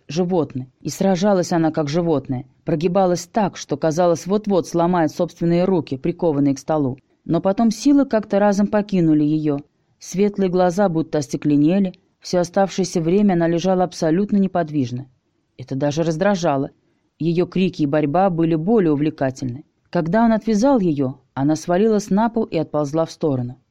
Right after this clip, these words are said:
Её тело сотрясали немые рыдания. Она сжалась в комок и смотрела на кровь, вытекающую из неё. И всё повторяла: «За что? Зачем ты так?» Он не стал отвечать. Не заработала она ответ.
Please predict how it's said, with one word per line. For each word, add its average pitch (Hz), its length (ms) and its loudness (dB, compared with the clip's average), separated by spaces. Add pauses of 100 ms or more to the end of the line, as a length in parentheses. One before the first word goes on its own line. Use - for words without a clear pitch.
(100)
Её 151 280 0
тело 196 320 0
сотрясали 180 580 0
немые 175 380 4
рыдания. 160 640 0 (100)
Она 151 240 0
сжалась 147 480 -2
в - 80 -20
комок 180 460 0
и - 40 -10
смотрела 151 500 0
на 131 140 0
кровь, 208 360 -2
вытекающую 147 640 -4
из 131 80 -6
неё. 131 300 0 (260)
И 143 60 -4
всё 196 180 -4
повторяла: 156 640 -2 (420)
«За 190 180 0
что? 175 400 -2 (520)
Зачем 208 500 0
ты 202 140 0
так?» 143 280 -4 (520)
Он 254 240 6
не 226 80 4
стал 190 300 0
отвечать. 156 600 -4 (140)
Не 156 200 0
заработала 180 720 2
она 151 240 4
ответ. 143 340 -4